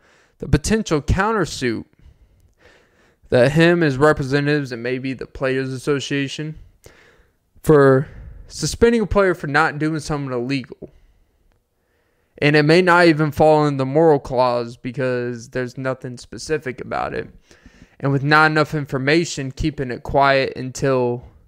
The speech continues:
it's inevitable, which is weird how this stuff, they knew about it and it took this long to come out. That's the weird part. 'Cause the stuff was posted on Instagram and TikTok, him and the girl, whatever,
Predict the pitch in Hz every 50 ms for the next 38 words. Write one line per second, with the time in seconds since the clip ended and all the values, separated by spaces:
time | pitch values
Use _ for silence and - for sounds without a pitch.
0 | _ _ _ _ _ _ _ _ _ _ _ _ _ _ _ _ _ - 139 127
1 | - 131 123 123 143 175 175 160 135 131 143 170 196 - 247 240 208 175 190 262
2 | 285 302 311 302 240 214 226 226 208 202 175 185 - - - - 220 214 208 -
3 | - - - _ _ _ _ _ - 151 170 165 165 165 208 247 247 202 160 143
4 | 139 139 135 139 135 - - 143 143 143 - - - 139 143 123 - - 220 240
5 | 233 - - 127 123 - - 117 107 98 90 - - - - 117 107 104 - -
6 | - 90 - - - 143 139 156 190 185 - - - - - - - _ _ _
7 | _ _ _ _ _ _ _ _ _ _ _ _ _ _ _ _ _ _ - 196
8 | 202 165 190 175 - - - 240 247 247 - 196 165 - - - - 254 277 277
9 | - - - 156 131 135 131 131 123 - - 185 180 - - 139 135 143 139 131
10 | 123 127 - - 196 220 214 - - 117 95 - - - _ _ _ _ _ _
11 | _ _ _ - 127 123 147 156 151 147 139 131 127 123 120 113 - 123 127 113
12 | 113 135 143 156 - - - - 101 92 69 65 55 52 - -